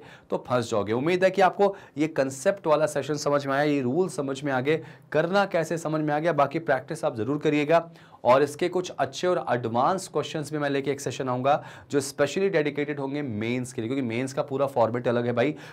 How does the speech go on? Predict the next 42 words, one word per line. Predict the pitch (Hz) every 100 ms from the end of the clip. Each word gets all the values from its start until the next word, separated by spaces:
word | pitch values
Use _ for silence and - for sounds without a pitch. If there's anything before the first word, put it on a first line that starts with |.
| -
मेंस | 110 135 170 -
में | 190 190
पाँच | 143 147
पाँच | 147 180 175
छः | 151
छः | 143 165
पैराग्राफ | 151 143 139 139 131
के |
क्वेश्चंस | 139 127 135 127
आते | 117 107
हैं, | 147
तो | 151
ये | 123
थोड़ा | 131 120
सा | 120 139 147 - - -
अच्छा | 120 - - 160
क्वेश्चन | 160 123 135 117
बन | 113
के | 110
आता | 113
है, | 127
उसके | 127 135
लिए |
एक | 139
अलग | 120 135
से | 143
सेशन | 139 131 143
में | 139
लेके | 135 139
आऊँगा। | 139 147 160 - - - 160
और |
ये | 175 196
सारे | 180 180 220
सेशंस | 214 202 214 202
आप | 185
हमारे | 175 185
कहाँ | 185 160 170
से | 170
देख | 165
सकते | 170 165 175
हैं | 151
भाई, | 170